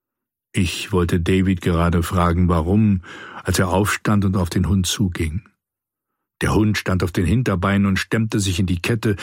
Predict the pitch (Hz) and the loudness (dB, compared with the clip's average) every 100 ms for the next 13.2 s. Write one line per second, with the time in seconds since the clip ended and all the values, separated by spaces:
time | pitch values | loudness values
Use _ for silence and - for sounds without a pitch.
0 | - 131 123 110 117 110 92 127 120 107 | -4 -2 0 0 0 0 0 0 0 0
1 | 147 143 - - - - _ _ _ _ | -2 -4 -6 -6 -8 -18 _ _ _ _
2 | - - - 165 160 247 214 220 190 180 | -20 -12 -4 -2 0 -2 0 -2 0 -2
3 | 117 - - _ - 90 90 82 - 214 | -4 -8 -20 _ -6 -4 -4 -6 -4 -2
4 | 220 262 269 175 - - _ _ _ _ | 0 0 0 -2 -8 -18 _ _ _ _
5 | _ _ _ _ _ _ _ _ _ _ | _ _ _ _ _ _ _ _ _ _
6 | _ 101 98 95 110 107 - 98 87 95 | _ -2 0 0 -2 -4 -6 -4 -4 -2
7 | 90 80 104 117 101 98 104 95 - 98 | -2 0 0 -2 -2 -2 0 -2 0 -2
8 | - 113 101 82 78 - - - - _ | 0 -2 -2 -4 -4 -6 -6 -8 -12 _
9 | _ _ _ _ _ 127 123 110 90 - | _ _ _ _ _ 0 2 0 -2 -2
10 | 131 117 - 104 82 98 110 - 98 - | -2 -2 -2 0 0 0 -2 -2 -6 -6
11 | _ _ _ _ _ _ _ _ _ _ | _ _ _ _ _ _ _ _ _ _
12 | 104 104 98 107 - - 92 90 - 92 | 0 2 0 -2 -4 -2 -2 -2 -2 0
13 | 107 | 0